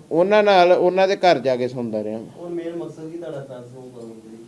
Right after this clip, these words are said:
Speaker 1: ਪ੍ਰੈਸ ਕਾਨਫਰੰਸ ਦਾ ਮੇਨ ਮਕਸਦ ਇਹ ਆ ਕਿ ਆਹ ਜਿਹੜਾ ਕਹਿ ਰਹੇ ਆ ਨਜਾਇਜ਼, ਅਹ, ਪਰਚੇ ਹੋ ਰਹੇ ਆ।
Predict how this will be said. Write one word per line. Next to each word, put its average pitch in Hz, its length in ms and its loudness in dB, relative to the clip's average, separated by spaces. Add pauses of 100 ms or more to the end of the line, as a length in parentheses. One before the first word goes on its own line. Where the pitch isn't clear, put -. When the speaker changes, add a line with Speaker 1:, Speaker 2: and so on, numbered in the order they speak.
Speaker 1:
ਪ੍ਰੈਸ 214 240 2
ਕਾਨਫਰੰਸ 214 460 2
ਦਾ 233 80 -2
ਮੇਨ 185 380 2
ਮਕਸਦ 196 400 -2
ਇਹ 185 80 6
ਆ 190 140 4
ਕਿ 208 200 0
ਆਹ 202 140 4
ਜਿਹੜਾ 196 240 2
ਕਹਿ 170 260 2
ਰਹੇ 185 220 2
ਆ 175 140 4
ਨਜਾਇਜ਼, 156 720 6
ਅਹ, - 1160 -2
ਪਰਚੇ 156 480 0
ਹੋ 165 180 4
ਰਹੇ 117 200 -2
ਆ। 95 80 -6